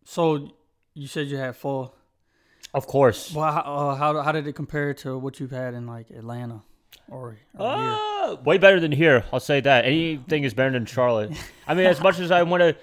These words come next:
Speaker 2: see Charlotte grow in terms of food, cuisines, and, of, of Vi-, Vietnam,
Speaker 1: Yeah.
Speaker 2: it's not really as good
Speaker 1: Yeah, let's
Speaker 2: here
Speaker 1: just
Speaker 2: yet.
Speaker 1: keeping it real.
Speaker 2: Yeah, Atlanta. Uh, was it better? Maybe. S-, yeah.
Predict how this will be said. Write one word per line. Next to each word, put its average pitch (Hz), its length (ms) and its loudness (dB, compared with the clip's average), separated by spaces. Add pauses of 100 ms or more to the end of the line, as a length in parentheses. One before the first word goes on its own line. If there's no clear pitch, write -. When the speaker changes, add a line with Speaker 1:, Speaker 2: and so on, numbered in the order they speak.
(180)
Speaker 2:
see 180 180 -2
Charlotte 160 360 4
grow 139 280 6
in 147 80 2
terms 143 280 -6
of 123 120 -8
food, 127 500 -6
cuisines, 131 460 -6
and, 117 100 -10 (100)
of, 110 180 -18
of 113 160 -8 (340)
Vi-, 113 340 -6
Vietnam, 123 540 -4
Speaker 1:
Yeah. 127 60 -10 (340)
Speaker 2:
it's - 140 -18
not 131 180 -8
really 113 220 -4
as 92 100 -10
good 107 340 -8
Speaker 1:
Yeah, 139 120 -12
let's 127 180 -12
Speaker 2:
here 110 120 -4
Speaker 1:
just 104 120 -4
Speaker 2:
yet. 95 80 -6
Speaker 1:
keeping 147 220 -8
it - 20 -8
real. 135 340 -8 (200)
Speaker 2:
Yeah, 101 300 -6 (260)
Atlanta. 294 540 2 (280)
Uh, 330 380 -4
was 175 180 -6
it 196 80 -8
better? 220 300 0
Maybe. 247 240 0
S-, - 600 -12 (180)
yeah. 247 400 2